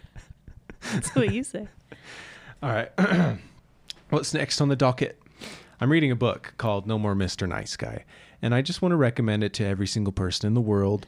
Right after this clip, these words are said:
Speaker 1: real quick.
Speaker 2: Not
Speaker 1: Mainly,
Speaker 2: me, 'cause
Speaker 1: mainly to
Speaker 2: Dallin
Speaker 1: men.
Speaker 2: tells me, and he's like, "You say the same thing as this guy." Like, the guy who wrote the book.
Speaker 1: Yeah, and also you say some things like, like you're, like, it could have been written, "No More Missus Nice Girl."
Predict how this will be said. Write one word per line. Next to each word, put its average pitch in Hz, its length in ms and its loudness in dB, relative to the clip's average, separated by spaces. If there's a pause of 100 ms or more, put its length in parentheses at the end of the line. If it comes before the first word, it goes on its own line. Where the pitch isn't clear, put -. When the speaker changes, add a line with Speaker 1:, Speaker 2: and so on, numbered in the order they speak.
Speaker 1:
real 98 180 2
quick. - 400 -4 (1200)
Speaker 2:
Not 139 340 8
Speaker 1:
Mainly, 175 40 6
Speaker 2:
me, 240 300 0
'cause 185 80 -2
Speaker 1:
mainly 165 320 6
to 254 80 8
Speaker 2:
Dallin 254 220 8
Speaker 1:
men. - 80 6
Speaker 2:
tells 302 240 4
me, 214 140 0
and 208 100 0
he's 214 140 -2
like, 185 260 -4 (480)
"You 311 260 2
say 285 260 2
the 285 120 2
same 240 340 0
thing 254 240 2
as 330 100 -2
this 440 220 0
guy." 240 400 -4 (880)
Like, 214 240 4 (120)
the 196 120 0
guy 185 200 0
who 202 100 0
wrote 165 260 -2
the - 60 -10
book. - 340 -10 (300)
Speaker 1:
Yeah, 113 360 2 (100)
and 120 160 2
also 127 400 4
you 107 300 2
say 113 220 2
some 107 220 0
things 104 460 -2
like, 92 440 -4
like 95 240 -6
you're, 95 240 -2 (120)
like, 98 220 -2
it 95 100 -4
could 98 140 -4
have 98 80 0
been 95 140 0
written, 92 220 -2
"No 95 100 0
More 92 120 0
Missus 90 580 -2
Nice 107 260 2
Girl." 73 360 -4